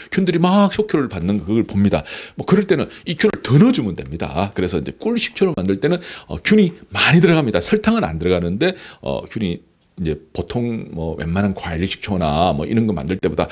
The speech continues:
한 두 배 정도로 많이 들어갑니다. 그래서 이제 그렇게 많이 넣으면 꿀도 식초가 되죠. 그냥 꿀을 먹어도 물론 좋겠지만 식초를 만들어 먹으니까 더 좋습니다. 그래서 저는 이걸 먹는 걸 되게 좋아합니다. 그러니까 언제 먹는 거 아니에요. 이제 저녁에 뭐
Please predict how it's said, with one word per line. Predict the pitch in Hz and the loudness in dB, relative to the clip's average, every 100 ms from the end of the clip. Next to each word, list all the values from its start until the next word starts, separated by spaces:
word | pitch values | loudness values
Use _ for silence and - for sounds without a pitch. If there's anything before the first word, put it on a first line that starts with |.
| - | -8
한 | - - | -10 0
두 | 117 | 4
배 | 175 | 6
정도로 | 202 - 82 | 6 4 0
많이 | 78 73 | -4 -8
들어갑니다. | - 69 71 71 62 71 90 - - | -6 -6 -6 -4 -2 0 -2 -4 -8
그래서 | - 113 95 | -2 0 0
이제 | 87 85 - | -2 -4 -6
그렇게 | - 151 92 | -6 -6 -6
많이 | - 110 | -4 2
넣으면 | 104 104 95 117 - - - | 4 4 2 -2 -6 -18 -4
꿀도 | 214 190 160 - | 2 4 4 2
식초가 | - - - 135 | -4 -2 2 2
되죠. | 92 85 - - - - | 2 -2 -4 -6 -20 -2
그냥 | - 262 233 | 2 4 4
꿀을 | - 165 160 151 151 - - | 4 4 4 2 0 -8 0
먹어도 | 139 147 113 82 | 2 4 4 2
물론 | 104 143 160 | 0 -2 -2
좋겠지만 | - - - - 135 80 113 107 - _ | -4 -2 0 0 -2 0 -2 -4 -10 _
식초를 | - - - 202 | -2 -2 0 0
만들어 | 139 78 98 | -2 -4 -4
먹으니까 | 80 92 - - - _ | -4 -6 -10 -14 -20 _
더 | - | -4
좋습니다. | - - - 151 170 76 80 117 | 0 0 0 0 0 0 -2 -2
그래서 | - 101 - | -2 -6 -4
저는 | 120 95 | -4 -4
이걸 | 135 151 147 - - | 0 0 0 -6 -16
먹는 | - 98 117 | -8 -4 -4
걸 | 117 | -4
되게 | - - | -2 0
좋아합니다. | 104 73 82 | 0 -2 -4
그러니까 | 80 110 90 - - - | 0 2 2 -2 -14 -4
언제 | 90 107 147 151 | 2 4 6 4
먹는 | 110 120 | 2 0
거 | 98 | 0
아니에요. | 82 82 | 0 -2
이제 | 73 80 - - | -2 -4 -4 -12
저녁에 | - 95 101 98 78 92 104 | -10 -4 -2 -2 0 0 0
뭐 | 76 73 | -4 -8